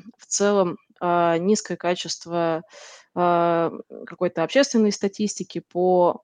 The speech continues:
разным регионам, по районам городов. И приходится какие-то характеристики, которые, допустим, в Европе или в Штатах есть в открытом виде,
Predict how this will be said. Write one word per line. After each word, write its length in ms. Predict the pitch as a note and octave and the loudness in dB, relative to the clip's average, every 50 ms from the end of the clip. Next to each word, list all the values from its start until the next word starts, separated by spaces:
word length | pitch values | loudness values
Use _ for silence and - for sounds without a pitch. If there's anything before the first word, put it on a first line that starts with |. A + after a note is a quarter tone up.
| _ - | _ -6
разным 380 | - F3+ G3 G#3+ G#3 G3+ G3 F#3+ | 0 2 2 2 2 2 0 0
регионам, 560 | F3+ F3+ E3+ E3 F3+ E3+ E3+ E3+ E3 D#3+ D#3+ D#3 | -2 -4 -6 -4 -4 -2 -2 -2 -4 -6 -8 -10
по 280 | _ - E3 E3 D#3+ D#3 | _ -10 -10 -8 -6 -6
районам 400 | D3+ D#3 F#3+ A3+ A3+ A3 G#3 F#3+ | -4 -2 0 2 2 2 0 0
городов. 600 | F3+ F3+ F3 F3 E3 F3 F3 E3+ E3 - - _ _ - - - - _ _ _ | -2 -2 -2 -2 -4 -2 -2 -2 -2 -4 -8 _ _ -20 -20 -20 -20 _ _ _
И 220 | F#3 F3+ F#3+ G3 | -6 -2 0 0
приходится 800 | G3 F#3+ F#3 - - G3 F#3+ G3 F#3+ - - - F3+ F3 E3+ E3+ D#3+ | 0 -2 -6 -4 -2 0 0 0 -2 -2 -4 -2 0 0 -2 -2 -4
какие-то 600 | - E3+ _ - F#3 F#3 _ - F3 E3 D#3 D#3+ - | -6 -14 _ -4 -4 -4 _ -2 -2 0 0 -2 -4
характеристики, 560 | - E3+ - - F3+ A3+ C4+ - - F#3+ _ - | -6 -14 -10 0 0 0 2 0 -2 -8 _ -10
которые, 300 | - E3 - E3+ E3+ D#3+ | -12 -8 -8 -6 -6 -6
допустим, 400 | E3+ - - E3+ - - E3+ E3 | -8 -8 -6 -6 -6 -6 -6 -6
в 40 | |
Европе 380 | D#3+ E3+ E3 F3 F3+ F3 - E3 | -6 -4 -2 -2 -2 -2 -4 -12
или 80 | - D#3+ | -14 -12
в 40 | - | -12
Штатах 320 | - E3 E3 - - - _ | -8 -8 -8 -8 -8 -16 _
есть 360 | - E3 E3 E3 - - - _ - - _ _ _ - | -10 -8 -8 -8 -10 -14 -20 _ -20 -20 _ _ _ -10
в 60 | F3 | -10
открытом 380 | - - - F#3 - - F3 | -10 -4 -6 -6 -4 -4 -6
виде, 640 | F3 G3 C4 A#3+ A3+ A3 G3+ F#3+ F3+ F3 F3 E3+ - | -2 -2 -2 -2 2 2 4 4 4 4 2 0 -2